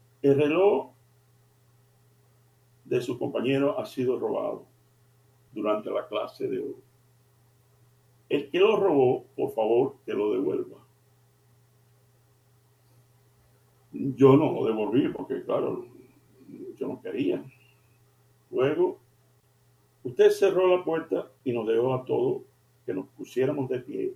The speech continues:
y que iría uno por uno para buscar en nuestro bolsillo hasta encontrar el reloj. Pero nos dijo, que cerremos los ojos, porque lo, lo buscaría solamente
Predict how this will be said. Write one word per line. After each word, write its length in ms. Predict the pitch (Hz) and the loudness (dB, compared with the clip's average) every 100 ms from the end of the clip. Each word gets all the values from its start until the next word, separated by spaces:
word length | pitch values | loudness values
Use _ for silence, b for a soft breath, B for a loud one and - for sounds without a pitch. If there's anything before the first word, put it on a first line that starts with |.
| - | -12
y 100 | - | -12
que 160 | - | -6
iría 440 | 104 120 143 147 - | -6 -2 0 -2 -4
uno 400 | 139 170 202 214 - | -2 -2 -2 -6 -4
por 180 | 156 156 | -4 -2
uno 360 | 165 117 - - - | -2 -4 -6 -12 -8
para 140 | 117 | -6
buscar 440 | 113 - - 123 127 | -4 -6 -2 -2 -2
en 120 | 120 | -4
nuestro 300 | 127 - 104 | -6 -6 -8
bolsillo 600 | - - - 107 78 80 90 _ _ _ | -8 -10 -10 -10 -8 -12 -12 _ _ _
hasta 300 | 101 - - | -10 -10 -12
encontrar 680 | 98 - - - - 50 - _ _ - | -16 -18 -20 -16 -10 -10 -10 _ _ -20
el 120 | - | -20
reloj. 280 | - - - _ _ _ _ _ _ _ _ _ _ _ | -18 -20 -20 _ _ _ _ _ _ _ _ _ _ _
Pero 580 | 220 226 208 160 180 - _ _ _ _ _ _ - | 4 6 8 6 2 -2 _ _ _ _ _ _ 0
nos 280 | 135 139 127 | 6 6 6
dijo, 380 | 147 110 95 - _ _ _ _ _ | 2 0 -4 -8 _ _ _ _ _
que 140 | 156 143 | -2 0
cerremos 680 | - 139 117 170 214 220 | 0 -2 0 -2 0 -2
los 260 | 170 131 - | -2 -4 -2
ojos, 360 | - 113 110 - - | -2 -2 -6 -12 -8
porque 340 | - - 131 | -8 -6 -8
lo, 320 | - - - - _ - _ - | -4 -4 -6 -10 _ -20 _ -8
lo 120 | - | -4
buscaría 680 | 117 110 127 120 190 220 - | -4 -6 -4 0 0 0 -2
solamente 1040 | - - 190 226 214 214 196 135 - - | -8 0 2 4 0 -4 -6 -8 -10 -14